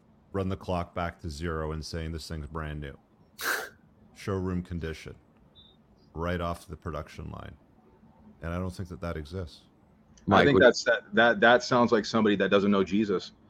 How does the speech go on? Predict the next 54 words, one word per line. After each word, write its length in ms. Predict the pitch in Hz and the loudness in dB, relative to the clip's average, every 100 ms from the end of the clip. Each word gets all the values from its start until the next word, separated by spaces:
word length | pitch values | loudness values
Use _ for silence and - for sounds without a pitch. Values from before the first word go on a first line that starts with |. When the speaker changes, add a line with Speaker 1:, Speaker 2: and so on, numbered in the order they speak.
| _ _ | _ _
Speaker 3:
'Cause 100 | - | -4
if 80 | 101 | 2
you're 80 | 113 | 2
trying 220 | 107 120 | 4 4
to 40 | 110 | 6
make 200 | 110 113 | 4 2
a 60 | |
comparison 500 | 110 98 110 113 110 | -2 2 4 4 2
between 240 | 98 110 98 | 0 0 -2
a 40 | |
Ferrari 460 | - 98 98 107 98 | 0 2 4 4 2
and 100 | 92 | -2
a 20 | |
person 360 | - 104 101 101 | 0 0 0 -4
that's 140 | 92 | -4
a 40 | |
spiritual 420 | - 101 98 98 90 | -6 -2 -2 -2 -2
being, 240 | 98 95 | -2 0
I 80 | 90 | -2
think 120 | 98 | -2
that's 200 | 95 - | -2 -2
really 160 | 90 85 | -4 -4
stupid, 400 | - 87 80 76 | -8 -8 -8 -10
man. 140 | 82 - _ _ _ _ _ | -16 -20 _ _ _ _ _
I'll 120 | 95 | -2
be 120 | 90 92 | -2 -4
Speaker 1:
Well, 80 | 120 | -2
I, 20 | |
Speaker 3:
completely 200 | 95 85 | -2 -2
honest. 160 | 85 95 | -6 -2
Speaker 1:
well, 100 | 110 | -2
I 40 | |
disagree. 520 | 110 110 101 82 87 | -2 -6 -6 -6 -4
And 100 | 85 | 6
Speaker 3:
I 120 | 113 156 | 10 12
understand, 480 | 156 131 147 135 | 10 8 6 6
I 100 | 123 | 6
understand 340 | 135 127 135 120 | 6 4 4 4
where 120 | 110 | 4
you're 100 | 95 | 2
coming 260 | - 110 123 | 2 0 0
from, 280 | 92 85 | -4 -6
but 120 | 87 95 | -2 -2
it's 160 | - | -2
like, 200 | 98 95 - - - | -2 -2 -4 -18 0
and 100 | 135 | 0
this 140 | 175 | 2
is 100 | 156 | 2
why 160 | 120 110 | 6 6
difficulty 500 | 107 101 98 98 98 | 4 -2 -2 -2 0
with 120 | 92 | -2
this 100 | 90 | -4
conversation 640 | 104 87 82 92 101 101 82 | -6 -6 -6 -6 -4 -4 -6
with, 180 | 85 | -12